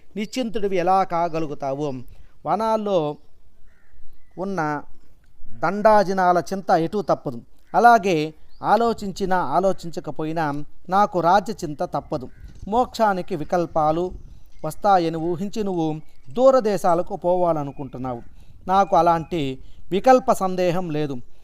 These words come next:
సర్వదా నిర్వికల్పుణ్ణి, హాయిగా తింటాను, సుఖంగా నిద్రపోతాను. నేను బద్ధుణ్ణి కాను అనే జ్ఞానం ఉంది కనుక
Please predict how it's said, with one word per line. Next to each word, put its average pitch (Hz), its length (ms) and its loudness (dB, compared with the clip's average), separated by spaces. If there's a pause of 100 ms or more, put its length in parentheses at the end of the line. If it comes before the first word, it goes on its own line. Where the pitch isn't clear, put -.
(160)
సర్వదా 175 540 4 (420)
నిర్వికల్పుణ్ణి, 202 920 0 (200)
హాయిగా 196 500 6
తింటాను, 180 540 0
సుఖంగా 190 480 0
నిద్రపోతాను. 156 680 -4 (420)
నేను 185 240 0
బద్ధుణ్ణి 165 560 0
కాను 156 340 0
అనే 156 240 -2
జ్ఞానం 170 400 -2
ఉంది 170 220 -4
కనుక 175 460 4